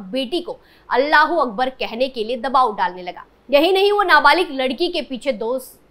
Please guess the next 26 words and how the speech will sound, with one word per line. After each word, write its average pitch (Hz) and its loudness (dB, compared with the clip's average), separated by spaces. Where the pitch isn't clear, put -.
साल 220 0
से 330 -6
पड़ा 294 2
है 294 -2
और 285 6
उसे 359 -2
परेशान 320 4
भी 320 -4
करता 208 -2
रहता 196 -4
है। - -8
हिंदू 226 -12
परिवार 220 -2
ने 285 -4
आरोप 247 0
लगाया 233 2
कि 247 -6
समीर 285 -4
दबंग 269 2
और 262 0
प्रभावशाली 294 2
मुस्लिम 262 -10
परिवार 208 -4
का 220 -4
लड़का 190 -4
है। - -6